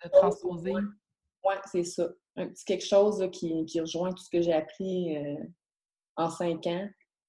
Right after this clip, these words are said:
Speaker 1: qui fait que je suis rendue là aujourd'hui. Faut vraiment, c'est ça, que le plus de femmes possible, euh, se
Speaker 2: Ouais.
Speaker 1: sentent vraiment, euh, comme je me sens en ce moment, là.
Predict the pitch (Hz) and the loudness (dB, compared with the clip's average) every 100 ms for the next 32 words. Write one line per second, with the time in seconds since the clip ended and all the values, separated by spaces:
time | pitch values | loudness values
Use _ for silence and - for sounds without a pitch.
0 | - - 185 180 170 156 - - 170 170 | -16 -4 0 0 0 -2 -6 -8 -4 -4
1 | 165 160 175 170 170 165 175 165 165 165 | -4 -8 -2 2 2 2 -2 -2 -4 -6
2 | 170 208 _ _ _ _ _ _ _ _ | -10 -10 _ _ _ _ _ _ _ _
3 | - 160 160 165 180 180 165 - 175 156 | 0 2 2 0 0 -2 -6 0 0 2
4 | 147 - _ 151 151 - 185 175 160 165 | -4 -10 _ -6 -6 -2 -4 0 -2 -2
5 | 175 170 156 - 175 170 147 139 - 185 | -4 -4 -6 -4 -2 -2 -2 -4 -6 -12
6 | _ - - 180 202 202 - - - 180 | _ -12 -4 -2 -2 -4 -8 -20 -16 -6
7 | 185 190 165 143 143 - 175 170 170 170 | 0 2 2 0 -2 0 0 2 2 0
8 | 151 - 165 147 170 208 170 156 147 - | 0 -2 -4 -2 -4 0 2 2 -2 -2
9 | 196 | 0